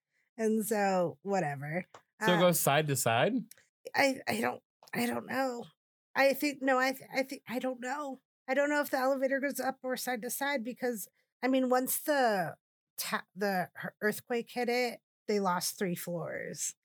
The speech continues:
Speaker 2: Got
Speaker 1: And
Speaker 2: it.
Speaker 1: so now it's only four, like, stories.
Speaker 2: Yeah.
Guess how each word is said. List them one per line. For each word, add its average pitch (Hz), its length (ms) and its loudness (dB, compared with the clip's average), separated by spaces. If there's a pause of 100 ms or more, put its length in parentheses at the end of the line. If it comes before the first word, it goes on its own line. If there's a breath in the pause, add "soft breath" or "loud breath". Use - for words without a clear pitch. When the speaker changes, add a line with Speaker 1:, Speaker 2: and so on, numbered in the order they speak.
(680)
Speaker 2:
Got 107 160 2
Speaker 1:
And 226 120 2
Speaker 2:
it. - 40 -2
Speaker 1:
so 208 220 2
now 214 240 0
it's 254 160 -2
only 226 180 0
four, 170 400 -6
like, 170 140 -10
stories. 165 760 -4 (420)
Speaker 2:
Yeah. 120 180 -2